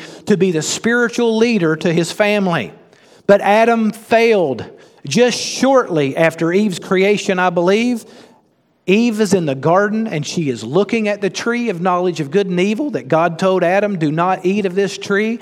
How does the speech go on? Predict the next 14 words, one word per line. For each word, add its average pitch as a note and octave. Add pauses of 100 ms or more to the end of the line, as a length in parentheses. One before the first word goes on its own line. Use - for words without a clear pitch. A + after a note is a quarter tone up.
(220)
The C#3+
serpent G3+
came G#3+
to F#3+
her A3
and F3+
deceived G#3+
her G3+
and F#3+
beguiled E3+
her G#3
and D#3+
tricked A3
her. G3